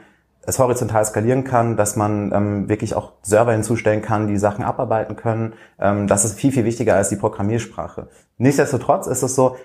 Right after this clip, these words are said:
dass wir, ähm, sehr stark P-H-P-lastig sind, weil wir eben festgestellt haben, der Markt ist sehr, sehr groß für P-H-P-Entwickler. Es ist, ähm, relativ, in Anführungszeichen, einfach, P-H-P-Leute zu finden. Ähm,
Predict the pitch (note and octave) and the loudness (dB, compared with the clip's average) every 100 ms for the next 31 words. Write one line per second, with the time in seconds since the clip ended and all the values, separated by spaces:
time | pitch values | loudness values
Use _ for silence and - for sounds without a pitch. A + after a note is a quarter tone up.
0 | - G#2+ A#2 A#2 A2+ - G#2+ G#2+ G#2+ G#2+ | 0 0 4 4 6 4 0 0 0 -2
1 | G2 A2 A2+ A2 G2+ A2 G2+ C#3 D#3+ C#3+ | 2 2 2 0 0 -2 0 0 0 0
2 | B2+ - A#2+ A2 G2+ A#2 A2+ A2 A2 G#2+ | -4 -4 -4 -2 -2 0 0 0 -2 -4
3 | G#2 B2 B2 A2+ A2 A2 G#2+ G#2 G#2 - | -2 -2 -2 0 0 2 2 2 -4 -14
4 | - G#2 G2+ C#3 C#3+ - B2 B2 B2 B2+ | 0 2 2 0 -4 -2 0 0 0 -2
5 | B2+ A2+ A2+ G#2+ C#3 D#3+ C3 B2+ B2 A#2 | -2 -4 -4 -4 -2 -2 -4 -4 -4 -4
6 | G#2+ G2 - G#2+ G#2 G#2 G2+ G#2+ C3+ C3 | -4 -8 -4 -2 0 -2 0 0 0 0
7 | A#2+ A#2 - A2+ A#2 A2+ - A2+ A2 A2 | -4 -6 -6 -8 -6 -6 -4 -4 -4 -6
8 | G#2+ - _ G#2 C3 C3 A#2 - A2+ G#2+ | -10 -18 _ 0 2 2 0 2 -2 0
9 | B2+ A#2 A2 G#2+ G#2 G2+ C3 F3+ F3 E3+ | 2 4 4 2 -6 -4 -2 -2 -6 -8
10 | - - _ A2+ A2+ A2+ A2+ - | -14 -20 _ 2 4 4 0 -4